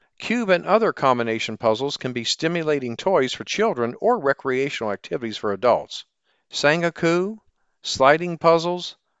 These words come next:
Sokoban, Spot the Difference, Tangram, word puzzles, including anagrams,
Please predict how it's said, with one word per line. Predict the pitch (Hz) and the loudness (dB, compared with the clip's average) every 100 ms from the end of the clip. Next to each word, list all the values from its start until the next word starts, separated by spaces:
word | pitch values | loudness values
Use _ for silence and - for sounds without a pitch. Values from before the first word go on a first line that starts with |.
| _ | _
Sokoban, | - 147 165 170 151 151 160 165 175 - | 0 2 2 -2 0 -2 0 -4 -6 -12
Spot | - - 135 151 | -16 2 4 4
the | 147 | 2
Difference, | 135 151 170 170 - | 0 0 0 -6 -4
Tangram, | 143 147 160 147 147 151 160 | -2 -2 -2 0 0 -2 -6
word | 123 151 165 | 0 0 0
puzzles, | - 151 156 160 | 4 4 2 -4
including | 127 120 139 131 117 113 | -8 -6 -4 -4 -4 -4
anagrams, | 151 147 139 139 147 165 - | -4 0 0 2 -2 -4 -8